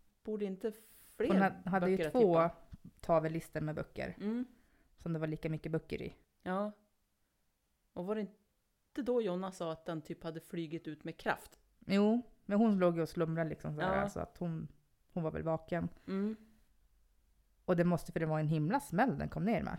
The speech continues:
Speaker 1: Ja.
Speaker 2: Och det är alltså en liten pocketbok.
Speaker 1: Ja.
Speaker 2: Och den dunsar som att den vore en sån här inbunden, eh, stor, eh,
Speaker 1: <laughs> Ja.
Speaker 2: ja, men, lagboken typ.
Speaker 1: Ja, men precis.
Speaker 2: Tänk den
Speaker 1: Ja.
Speaker 2: smällen om den skulle ramla ner.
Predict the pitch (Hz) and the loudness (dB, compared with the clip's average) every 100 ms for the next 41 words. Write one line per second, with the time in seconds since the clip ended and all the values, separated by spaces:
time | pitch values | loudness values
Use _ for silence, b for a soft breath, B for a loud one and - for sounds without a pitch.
0 | - - 170 254 _ - 165 190 - 180 | -10 -6 -6 -6 _ -4 0 2 2 2
1 | 208 202 170 165 165 - 160 - - 170 | 4 2 0 -2 -4 -4 -8 -4 -2 -2
2 | - - 214 151 139 _ - _ _ _ | -8 -6 -2 -2 -6 _ -20 _ _ _
3 | _ _ _ _ _ _ - 180 180 185 | _ _ _ _ _ _ -2 0 4 4
4 | 170 185 196 170 156 165 165 156 156 156 | 4 0 0 -2 0 -2 0 0 0 -2
5 | 165 185 165 165 185 175 156 151 147 151 | -2 0 2 4 2 2 0 0 0 -2
6 | 151 147 - 180 151 147 151 202 214 214 | -4 -6 -6 -4 0 0 2 2 4 2
7 | - b b b _ _ - _ - - | 0 b b b _ _ -20 _ -20 -20
8 | - - - - 170 160 156 - - - | -20 -20 -16 -4 -2 0 -2 -6 -12 -16
9 | - 165 170 151 147 156 - - 156 - | -8 -2 0 0 -4 -6 -8 -10 -8 -8
10 | - - - 233 247 254 233 190 175 160 | -8 -4 2 4 4 2 0 2 2 2
11 | 160 165 175 180 151 151 170 170 165 156 | 2 2 2 2 -2 -2 -4 -4 -8 -6
12 | 151 156 - | -6 -4 -6